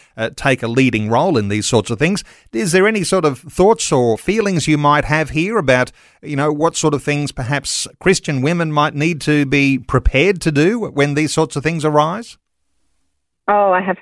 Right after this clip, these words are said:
Speaker 2: so many thoughts now. <laughs> Try and keep it brief. <laughs>
Speaker 1: Yeah.
Speaker 2: But I guess I should, what I would like to do is encourage other women with some verses and some truths that, that keep me going every day, because it is,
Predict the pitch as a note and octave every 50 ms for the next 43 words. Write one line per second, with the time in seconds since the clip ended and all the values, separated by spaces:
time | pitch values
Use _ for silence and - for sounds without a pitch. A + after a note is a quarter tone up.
0 | _ - F#3 F3+ F#3 F3+ F3 F3 E3+ F3 - F#3 F3 F3 - - - E3+ E3+ A3
1 | F4+ G#4+ - - - - F#4+ A4+ B4+ - - - - F#4 F4 - F#4 A4 G4 -
2 | D#4+ E4 D4 C4+ D#4 A#3 A3+ A3+ F4 F4 F4 D4 D4+ F#4+ F#4+ - B4 - - F#4
3 | - - - G5+ G#5+ G#5+ G5+ D5+ A#4 - B4 G#4+ - - G5 F#5 D#5+ A4 - -
4 | F#4 E4+ D#4+ C#4+ D#4 D#4+ D#4+ D#4+ F4 G4+ - - D#4+ - - D4+ C4+ C#4 G#4 F4+
5 | F4 F4 D#4+ C#4+ C4+ A#3 B3 B3 A#3 A3 - - A3 A3 G#3 G3+ F#3+ G#3 G#3 A#3
6 | C4+ B3 A#3+ B3 B3 A3 A#3 G#3+ G3 G3+ F#3+ F#3+ F#3 F3+ F3+ F#3 F#3 F#3 F#3 F#3
7 | G3 F#3+ F#3 - - G#3 G3+ - - G#3+ G#3 G3+ G3 G#3+ G#3+ G#3+ A3 - A3 G3+
8 | F#3+ F#3+ G3+ - G3+ G3 - - G#3 F#3+ F3+ F3+ F#3 F#3 E3 E3 - F3+ D#3 A#2+
9 | - - F#3+ G#3 F#3 G3 - D#4+ D#4 C4 A#3 A3 G#3+ A3 G#3+ G#3+ G3 G3 F#3+ F#3
10 | F#3 F3 F3+ F3+ - E3 E3+ F3+ G3+ G#3+ - G#4 G4+ A#4 A4 A#4 A#4+ A4+